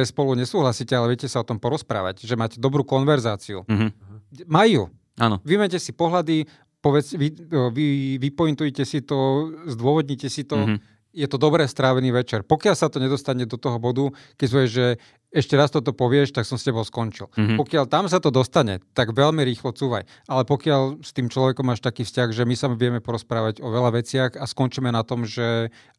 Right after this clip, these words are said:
Speaker 1: aké pivo si objednáme, alebo
Speaker 2: Áno.
Speaker 1: kam sa pôjdeme najesť.
Speaker 2: Áno, áno, áno.
Speaker 1: Bavte sa, koľko chcete.
Speaker 2: Keď tie dve, keď obe strany vedia uznať, že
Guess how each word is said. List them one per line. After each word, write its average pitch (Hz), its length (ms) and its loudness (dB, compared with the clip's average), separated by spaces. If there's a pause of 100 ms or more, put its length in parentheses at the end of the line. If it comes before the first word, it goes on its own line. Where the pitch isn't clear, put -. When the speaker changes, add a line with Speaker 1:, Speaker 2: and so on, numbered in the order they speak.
(160)
Speaker 1:
aké - 280 -2
pivo 127 180 2
si 127 140 0
objednáme, 120 560 2
alebo 110 420 0
Speaker 2:
Áno. 107 60 -6
Speaker 1:
kam 117 100 -2
sa 107 140 -6
pôjdeme 120 320 -6
najesť. 117 500 -2
Speaker 2:
Áno, 110 220 2
áno, 107 220 0
áno. 98 180 -2
Speaker 1:
Bavte 127 320 -2
sa, 123 80 -8
koľko 113 260 -8
chcete. 107 240 -10
Speaker 2:
Keď 139 140 0
tie 160 100 2
dve, 147 220 2
keď 131 180 2
obe 147 220 2
strany 135 340 2
vedia 127 300 2
uznať, 123 360 2
že 113 140 2